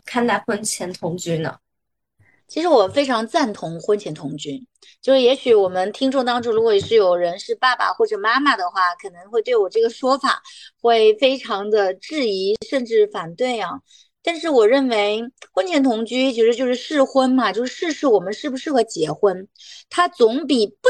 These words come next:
Speaker 2: 知道适不适合结婚就贸然的去结婚更好。而到时候如果不合适，我们大不了就是分手，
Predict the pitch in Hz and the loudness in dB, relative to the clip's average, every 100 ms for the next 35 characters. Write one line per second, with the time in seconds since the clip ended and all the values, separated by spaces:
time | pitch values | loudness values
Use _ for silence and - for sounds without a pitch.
0 | 508 381 381 330 302 311 277 277 262 240 | 2 2 2 -2 -4 -6 -6 0 0 2
1 | - 185 202 247 247 - _ - 285 - | 0 -2 0 -2 -2 -8 _ -4 -2 -4
2 | _ - 349 466 359 220 190 208 214 233 | _ -8 0 2 4 4 2 0 -6 -8
3 | - 170 202 190 185 165 170 _ _ _ | -8 -6 -6 -8 -10 -10 -12 _ _ _
4 | _ _ 214 214 262 269 349 277 262 233 | _ _ 0 2 2 2 -2 2 2 4
5 | 269 277 220 220 196 - 226 190 185 240 | 4 2 0 -2 -4 0 -2 -2 -6 -2
6 | 294 226 208 160 202 190 277 302 302 - | -2 0 -4 -2 -4 -6 -8 -10 -6 -8